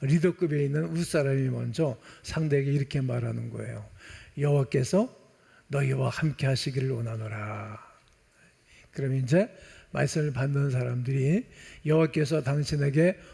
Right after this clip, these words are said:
복 주시기를 원하나이다." 이렇게 말을 했어요. 오늘 룻기 이 장 사 절의 말씀 읽을 것입니다. 한번 따라해 보세요. 따라해 보세요. "여호와께서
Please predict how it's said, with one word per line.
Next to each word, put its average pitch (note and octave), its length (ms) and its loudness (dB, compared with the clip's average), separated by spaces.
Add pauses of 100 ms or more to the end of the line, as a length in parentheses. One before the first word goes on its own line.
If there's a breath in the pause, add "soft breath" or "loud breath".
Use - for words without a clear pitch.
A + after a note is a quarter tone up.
(140 loud breath)
복 - 240 -2
주시기를 D3 680 0 (300 loud breath)
원하나이다." A2 1600 -6
이렇게 D3 360 -4 (280 loud breath)
말을 A2 280 -8
했어요. A2+ 400 -12 (380 soft breath)
오늘 C3 320 -2 (120)
룻기 F#3 520 0
이 D3+ 220 0
장 D3 240 0
사 A#2+ 220 -4
절의 A#2 240 -4
말씀 A#2 340 -6
읽을 B2 120 -8
것입니다. A2+ 600 -8 (420 loud breath)
한번 D3+ 460 0 (180)
따라해 C#3+ 320 2
보세요. C3+ 460 -4 (240 soft breath)
따라해 A#2 260 -6
보세요. A#2 320 -6
"여호와께서 E3 840 2